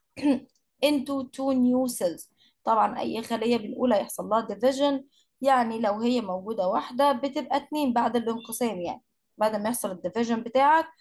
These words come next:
هتبقى two new cells،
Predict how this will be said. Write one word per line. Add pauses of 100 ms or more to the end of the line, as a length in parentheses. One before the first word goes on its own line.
(280)
هتبقى
two
new (100)
cells،